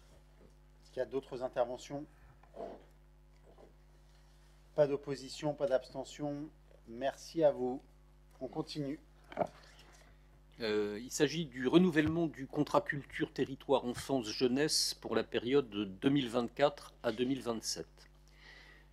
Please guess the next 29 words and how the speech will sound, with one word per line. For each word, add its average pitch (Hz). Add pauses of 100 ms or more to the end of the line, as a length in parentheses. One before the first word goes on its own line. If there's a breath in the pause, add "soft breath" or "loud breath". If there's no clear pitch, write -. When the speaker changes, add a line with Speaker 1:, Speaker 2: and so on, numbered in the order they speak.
(100)
Speaker 2:
Depuis 139
deux 156
mille 151
vingt 135
et 139
un, 175
euh, 98
ce -
contrat, 151
dont 127
l'objet 113
est 117
de -
proposer 135
des 107
parcours 135
artistiques -
fondés 135
sur 110
la 110
pratique -
artistique, -
la 101
rencontre 131
des 113
œuvres 120
et 101
des 98
artistes, -